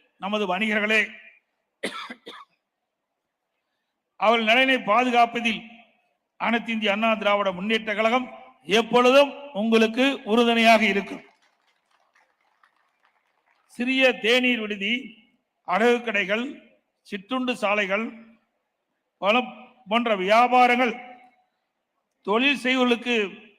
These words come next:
முழு அளவில் காவல் மற்றும் சட்ட பாதுகாப்பு வழங்கிட வேண்டும் என்று இங்கே வியாபாரிகள் இடத்திலே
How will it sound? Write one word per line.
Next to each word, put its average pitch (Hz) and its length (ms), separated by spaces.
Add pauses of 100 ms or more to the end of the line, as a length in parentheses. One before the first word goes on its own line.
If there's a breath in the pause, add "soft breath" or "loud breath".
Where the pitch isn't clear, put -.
முழு 233 220 (120)
அளவில் 240 340 (140)
காவல் 247 420 (160)
மற்றும் 208 360
சட்ட 226 240 (100)
பாதுகாப்பு 226 500 (680)
வழங்கிட 226 300 (100)
வேண்டும் 226 300
என்று 214 220
இங்கே 208 200 (1000)
வியாபாரிகள் 202 580
இடத்திலே 208 340